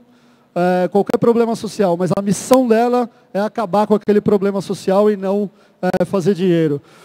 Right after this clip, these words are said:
O segundo, é, que é muito importante e que difere o negócio social de filantropia, de uma ong, né?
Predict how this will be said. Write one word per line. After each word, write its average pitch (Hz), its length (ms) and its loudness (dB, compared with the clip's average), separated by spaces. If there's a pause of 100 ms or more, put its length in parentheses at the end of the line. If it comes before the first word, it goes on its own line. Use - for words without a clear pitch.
(260)
O 185 120 2
segundo, 214 800 2 (240)
é, 190 540 2
que 214 120 -2
é - 20 0
muito 240 240 0
importante 233 720 2
e 190 240 0
que 226 160 -2
difere 247 720 0 (480)
o 202 60 0
negócio 202 420 0
social 214 540 0
de 202 100 -4
filantropia, 233 880 0
de 175 80 -2
uma 220 180 -2
ong, 175 440 0 (140)
né? 180 220 -4